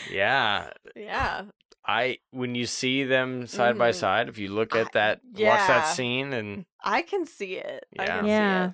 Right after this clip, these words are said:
Speaker 2: see it.
Speaker 1: He, he was very good at those, like, over the top
Speaker 2: Mm-hmm.
Speaker 1: expressions.
Speaker 3: Mm-hmm.
Speaker 1: It was very marketable face.
Speaker 2: Yeah.
Speaker 3: Definitely.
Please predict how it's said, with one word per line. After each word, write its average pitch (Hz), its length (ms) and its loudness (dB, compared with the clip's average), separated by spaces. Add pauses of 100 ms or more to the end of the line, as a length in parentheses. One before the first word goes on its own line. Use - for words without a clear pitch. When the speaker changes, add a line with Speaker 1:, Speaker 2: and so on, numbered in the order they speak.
(200)
Speaker 2:
see 151 100 0
it. 147 60 -4 (260)
Speaker 1:
He, - 60 -14 (100)
he 127 100 -4
was 131 200 0
very 113 320 4
good 101 320 -2
at 87 300 0
those, 87 280 -2
like, 85 320 -4 (180)
over 123 400 4
the 98 160 0
top 98 440 2
Speaker 2:
Mm-hmm. 101 80 -2
Speaker 1:
expressions. 87 960 -4
Speaker 3:
Mm-hmm. 190 540 2
Speaker 1:
It 104 40 2
was 95 160 -2
very 101 280 2
marketable 85 640 -6
face. 85 540 -6
Speaker 2:
Yeah. 143 220 -8
Speaker 3:
Definitely. 165 720 -4